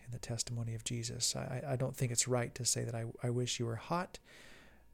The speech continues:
meaning you are righteous, or I wish you were cold, unrighteous, but instead you're in the middle. It's not exactly that. Um, the Savior wouldn't wish for that, but he is saying that lukewarm is just, there's no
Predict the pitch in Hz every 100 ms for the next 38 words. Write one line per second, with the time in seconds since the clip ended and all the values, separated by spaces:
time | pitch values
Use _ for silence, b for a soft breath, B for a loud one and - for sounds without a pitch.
0 | - 135 127 123 117 113 131 156 - 156
1 | - - 135 123 117 127 - - - 113
2 | 107 - 175 143 160 175 b b b b
3 | - 135 170 127 110 123 123 - - -
4 | 117 113 143 131 123 117 131 131 107 113
5 | - B B B B - 202 180 123 139
6 | 131 - 120 113 117 57 - - - -
7 | 117 123 131 - 139 135 123 - 135 127
8 | 127 123 - 127 123 - 117 113 120 113
9 | 117 - 120 - B B B B B B
10 | B - - 180 180 - 165 151 135 143
11 | 147 - 143 135 117 - - - 120 -
12 | - 117 131 151